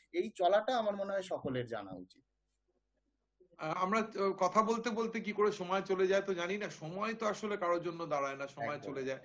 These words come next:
Speaker 2: আমরা চলে এসেছি প্রোগ্রামের
Speaker 1: হুম।
Speaker 2: একদম শেষে। আমার একদম শেষ প্রশ্ন, আমি বলি billion dollar question, তার কারণ আমরা তো মানুষ, তো মানুষ তো সবাই, আমরা তো আশায় বাঁচি। তুমি যেরকম বললে না যে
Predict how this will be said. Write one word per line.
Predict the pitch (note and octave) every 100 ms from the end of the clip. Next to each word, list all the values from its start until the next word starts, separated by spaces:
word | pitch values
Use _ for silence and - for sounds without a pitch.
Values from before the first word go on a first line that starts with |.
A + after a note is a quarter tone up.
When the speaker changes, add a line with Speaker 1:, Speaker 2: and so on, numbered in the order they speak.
| - - -
Speaker 2:
আমরা | D#3 F#3+
চলে | F#3+ E3+
এসেছি | F#3 F#3
প্রোগ্রামের | D#3+ E3 D#3+ F3 D#3
Speaker 1:
হুম। |
Speaker 2:
একদম | D3+ E3 A3 G#3
শেষে। | - D3 E3
আমার | D#3 D#3+ D3+
একদম | D#3 D#3 G#3+
শেষ | - F#3 A3 A3 -
প্রশ্ন, | D#3+ D#3 D#3+
আমি | D#3+ D#3
বলি | D3+ E3
billion | D#3+ - F#3+ G3
dollar | F3+ D#3 D3+
question, | - C#3+ - F3 E3+ - - - - -
তার | E3 F3
কারণ | F#3+ G3+
আমরা | C#3 D3 F#3
তো | -
মানুষ, | D#3 A#2 C3 F3 - -
তো | A#3 F#3+
মানুষ | C3 C#3 D#3 -
তো | F#3+
সবাই, | - D3+ E3+
আমরা | D#3+ F#3+
তো | G3
আশায় | C#3 C#3+ - F#3
বাঁচি। | D3+ C#3+ D#3
তুমি | F3 F#3
যেরকম | F3+ F3 F#3 D#3
বললে | D3 D#3+ F3
না | F#3 E3+
যে | D#3 D3+